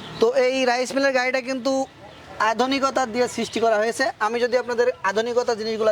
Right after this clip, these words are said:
দেখানোর চেষ্টা করি, পূর্বের মেশিনের সাথে বর্তমান মেশিনের যে আপডেট জিনিসগুলো, সেগুলো যদি আমি দেখানোর চেষ্টা করি, আপনারা এ-, এই পাশে লক্ষ্য করলে দেখতে পারবেন, আগে দিতাম বি বেল্ট, বর্তমানে আছে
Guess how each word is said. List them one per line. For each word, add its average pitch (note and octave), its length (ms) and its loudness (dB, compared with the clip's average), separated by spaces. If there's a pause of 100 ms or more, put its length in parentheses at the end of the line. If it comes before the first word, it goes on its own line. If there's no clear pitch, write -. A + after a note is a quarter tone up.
দেখানোর G#3 300 2
চেষ্টা A3+ 240 0
করি, B3 140 2 (680)
পূর্বের C#4+ 400 4
মেশিনের B3+ 340 0
সাথে C#4+ 140 4 (100)
বর্তমান B3 380 0
মেশিনের C4+ 340 -2
যে C4 140 2
আপডেট A3 280 -2
জিনিসগুলো, G#3+ 320 -2 (100)
সেগুলো A3+ 300 2
যদি A3+ 180 -2
আমি G#3+ 100 -6 (120)
দেখানোর G#3 280 -2
চেষ্টা G#3+ 240 -2
করি, B3+ 120 0 (500)
আপনারা A3+ 220 2 (100)
এ-, A#3+ 80 -6 (140)
এই A3+ 100 2
পাশে A#3+ 140 0 (100)
লক্ষ্য A#3+ 220 0
করলে B3 200 2
দেখতে A#3+ 220 -2
পারবেন, A#3 240 -2 (1300)
আগে B3 220 2
দিতাম C4 220 2 (100)
বি B3+ 140 2
বেল্ট, C#4 180 2 (120)
বর্তমানে A3+ 440 0
আছে G#3+ 120 -4